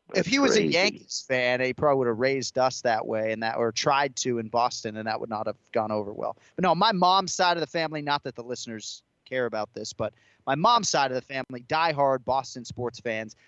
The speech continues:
Speaker 1: season ticket holders for everything sixties, seventies, eighties. So that's really where I, where I get it. Uh,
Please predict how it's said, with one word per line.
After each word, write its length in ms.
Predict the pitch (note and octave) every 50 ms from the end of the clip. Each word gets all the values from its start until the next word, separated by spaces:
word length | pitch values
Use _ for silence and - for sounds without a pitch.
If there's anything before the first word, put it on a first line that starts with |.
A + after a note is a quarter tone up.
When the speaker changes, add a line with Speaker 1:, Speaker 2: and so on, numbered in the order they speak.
| _ -
Speaker 1:
season 320 | - - E3+ D#3 C#3 C#3
ticket 280 | - - C#3+ C#3 C3 B2
holders 380 | B2+ C3 B2+ A2+ A#2+ A#2 G#2+
for 180 | - - A2 -
everything 420 | - D#3+ D3 C#3+ C3+ - C#3+ B2 A2
sixties, 480 | - - D#3 C3 - - - C3 A#2
seventies, 460 | - - C3+ A#2+ A2+ A2+ A2+ A2 G#2 A#2
eighties. 200 | A2+ A2 - -
So 260 | - A2 G#2+ G#2+ - _ _ _ _ _
that's 260 | - D3 D3 C#3 - C#3
really 220 | C3 B2 A#2 A2
where 260 | G2+ A2+ A2+ A2 G#2+
I, 140 | G#2 G#2+ -
where 260 | - - A#2+ A#2 G2+ G2+
I 120 | G2+ G2 G2+
get 180 | - A2+ G#2 G#2
it. 100 | - - _ _ _ _ _ _ -
Uh, 380 | A#2 B2 B2 B2 B2 A#2 A#2 A#2